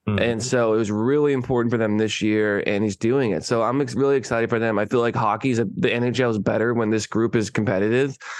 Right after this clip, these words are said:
Speaker 2: Can they keep it going? I hope so. On, on roster, there's a, on, on paper, there's a lot to be excited about with this roster. Pettersson, Miller, Boeser, Hughes, Kuzmenko. Like, these are pretty good players.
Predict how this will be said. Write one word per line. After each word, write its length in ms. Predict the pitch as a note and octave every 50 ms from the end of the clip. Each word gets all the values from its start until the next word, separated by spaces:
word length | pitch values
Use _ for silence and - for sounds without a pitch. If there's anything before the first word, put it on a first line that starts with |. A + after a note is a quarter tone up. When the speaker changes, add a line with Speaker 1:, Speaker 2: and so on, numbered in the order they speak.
| - - - _ _ _ _ _ _ _ _ _ -
Speaker 2:
Can 100 | C#3+ C#3
they 80 | C3+
keep 180 | B2 C#3 C#3 B2
it 60 | C3
going? 340 | G2+ B2 A#2+ B2+ C#3+ D3 C#3
I 60 | A#2
hope 160 | B2 C3+ C#3+ B2+
so. 320 | - G#2 F2+ F#2 B2 B2+ B2 - -
On, 160 | - B2 C3+ -
on 180 | B2+ C3+ C3+ C3
roster, 400 | B2 B2 C3+ E3 F3+ - D#3+ B2+
there's 140 | A#2 A#2 A#2
a, 40 |
on, 240 | G#2+ - - C3 B2+
on 240 | - - B2+ B2 A2+
paper, 240 | C3 D#3 D#3+ D3+ C3+
there's 140 | A#2+ A#2 A#2
a 60 | A2+
lot 200 | A2+ A#2+ B2 A#2+
to 60 | A#2
be 100 | A#2 B2
excited 380 | A2 - - A2 G#2+ A#2 A#2+ A2
about 260 | G#2+ A2 G#2+ D2+ B1+
with 140 | G#2 G#2+ F#2+
this 220 | G2+ G2 G2 -
roster. 360 | G#2 F2+ E2+ G#2 - - F#2
Pettersson, 460 | - - A2+ A2 A#2 A#2 - B2 A2
Miller, 320 | G#2+ G#2+ G#2+ A2 A2 A2 G2+
Boeser, 440 | F#2 A2 G#2 A2 - - A#2+ A2 G2
Hughes, 460 | - - A#2 A2+ A2+ A2+ A2 G#2+ -
Kuzmenko. 800 | - A#2 G2+ A2 A2 G#2+ A2 A2 G#2+ B2 A#2+ A#2 A#2+ A#2+ A#2+ B2 - - - _ _ _ _ _ _ _ _ _
Like, 240 | - A2+ A2+ - -
these 180 | B2+ C#3+ D3 F3+
are 120 | E3 A#2 - - _ _ _ -
pretty 280 | - D#3+ D#3+ D3+ D3
good 240 | C3 C#3+ C#3+ B2 A#2
players. 600 | B2 A#2+ A#2 B2 B2+ A#2+ G#2+ F#2+ G2+ F#2 - -